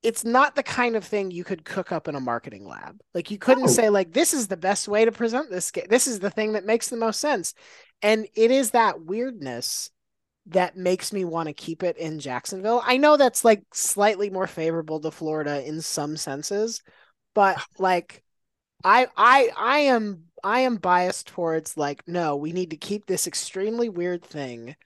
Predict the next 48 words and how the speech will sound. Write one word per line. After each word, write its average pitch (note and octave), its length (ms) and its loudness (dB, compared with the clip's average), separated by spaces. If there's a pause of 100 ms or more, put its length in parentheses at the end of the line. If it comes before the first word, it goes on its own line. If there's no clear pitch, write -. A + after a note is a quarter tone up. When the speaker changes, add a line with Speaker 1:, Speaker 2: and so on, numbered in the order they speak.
(600)
Speaker 1:
as F3+ 320 0
long E3+ 320 -4
as F#3 120 -10
we E3 140 -10
can," B2+ 600 -8
because D#3 580 -6
as, G3+ 320 2
as C4 220 4
fun F#4+ 240 -2
as D#4 140 -2
it C4 100 -2
would G3+ 140 -4
be F3+ 400 -2
to, - 200 -4
like, C#3+ 480 -4 (500)
travel E3+ 340 -4
back D#3+ 240 -8
and D#3+ 100 -10
forth D#3 260 -6
between D3 360 -12
Gainesville D3 400 -10
and C3 80 -10
Athens, C#3 600 -10
like, C#3 320 -6 (1400)
that's F3 240 -2
every G#3+ 240 4
other G3+ 160 0
game G3 220 -4
on F#3+ 120 -4
the F3+ 60 -6
schedule. G3 500 -6
I F#3 120 2
like G3+ 220 2
that D#3 100 -12
this D#3 200 -4
one E3+ 140 -6
is D3+ 140 -8
weird E3 280 -4
and D#3 100 -12
different. - 400 -12
I F3 120 2
would F3+ 140 0
like F#3+ 160 0
it F3+ 80 -14
to E3+ 60 -12
stay F#3 240 -4
that D#3+ 200 -8
way. - 260 -20